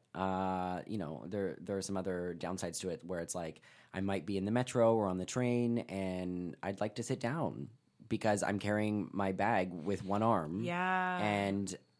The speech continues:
Speaker 1: because of that, I, I didn't mention this earlier, but because of my amputation, like, I'm slowly over time developing scoliosis.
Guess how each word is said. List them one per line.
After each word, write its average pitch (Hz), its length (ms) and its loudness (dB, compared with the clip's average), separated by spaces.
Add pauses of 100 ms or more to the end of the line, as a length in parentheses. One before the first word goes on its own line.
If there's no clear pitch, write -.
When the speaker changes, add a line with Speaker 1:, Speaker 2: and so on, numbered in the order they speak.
Speaker 1:
because 123 300 0
of 123 280 2
that, 80 360 0
I, 101 160 -2 (100)
I 98 120 -4
didn't 107 260 -4
mention 87 280 -6
this 76 120 -6
earlier, 139 300 -2
but 73 180 -6
because 147 220 -2
of 180 60 0
my 151 100 4
amputation, 101 500 0
like, 87 180 0
I'm 101 320 0
slowly 113 880 4
over 92 180 -2
time 98 240 -2
developing 85 440 -4
scoliosis. - 760 -8